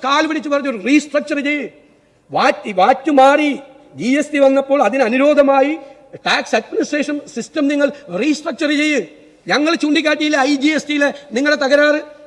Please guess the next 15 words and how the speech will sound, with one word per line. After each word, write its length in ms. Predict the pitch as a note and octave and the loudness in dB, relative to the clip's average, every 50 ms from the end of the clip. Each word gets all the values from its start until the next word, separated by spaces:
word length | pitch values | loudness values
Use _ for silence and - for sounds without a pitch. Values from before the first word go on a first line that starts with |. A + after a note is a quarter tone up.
| - - - _ - - - | -20 -20 -20 _ -20 -10 -4
പത്ത് 200 | A#3 C4 - - | -4 -4 -2 -2
മുപ്പതിനായിരം 680 | E4+ D#4 C#4+ - D#4+ D4+ D#4 D4+ D4 D4 D4+ D4 C#4+ C#4 | -4 -4 -2 0 0 0 2 2 2 4 2 2 2 0
കോടി 280 | - C#4 C#4+ D4 D#4 C#4+ | -2 -4 -2 -2 0 0
രൂപ 200 | C#4+ C#4+ C#4+ C#4 | 0 0 0 0
കഴിഞ്ഞ 240 | C#4 C4+ C#4 C#4 | 0 0 0 0
നാലഞ്ച് 400 | C#4 B3+ B3+ C#4+ D4 D4 C4+ A#3 | 0 0 2 2 2 0 -2 -2
വർഷമായി 540 | C#4 B3+ A#3+ - D4 C#4 C4+ C4+ B3 A3 F3 - - - - - - - - | -4 -6 -4 -4 -2 0 2 2 0 0 -2 -6 -12 -20 -20 -20 -12 -4 -2
ഐ 160 | B3 D4+ D4+ | 2 2 2
ജി 100 | B3+ C#4+ | 2 2
എസ് 220 | D4 C#4+ B3+ - | 0 0 0 -2
ടിയിൽ 160 | - D4+ D4 C4+ | -2 -4 -4 -4
പ്രോപ്പറായി 560 | - - B3+ D4 C#4 - C#4+ C#4 D4 C#4 C#4+ | -4 -2 0 0 0 0 0 0 2 0 0
കാര്യങ്ങൾ 360 | A3+ B3+ C4 C#4 D4 D4 D4 | 4 2 2 4 4 0 -2
ചെയ്യാത്തത് 400 | - C4 B3+ C#4+ D4 C#4+ D4 C#4 | -2 0 0 0 0 0 -2 -4
കൊണ്ട് 280 | C#4+ C#4+ C#4 C#4 B3+ | -2 -2 0 -2 -2